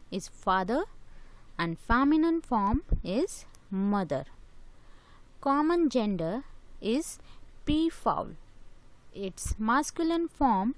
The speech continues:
is peacock and feminine form is peahen. Common gender is pig. Its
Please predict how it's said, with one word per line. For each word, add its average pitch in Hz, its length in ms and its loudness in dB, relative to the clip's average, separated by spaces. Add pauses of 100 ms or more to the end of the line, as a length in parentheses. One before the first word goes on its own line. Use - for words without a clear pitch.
(280)
is 196 200 -4 (180)
peacock 262 640 2 (640)
and 180 240 -2
feminine 320 720 2
form 220 500 0 (240)
is 254 360 2 (600)
peahen. 269 760 4 (960)
Common 285 500 6
gender 196 480 0 (600)
is 202 280 -4 (160)
pig. 180 320 -2 (800)
Its 185 300 -6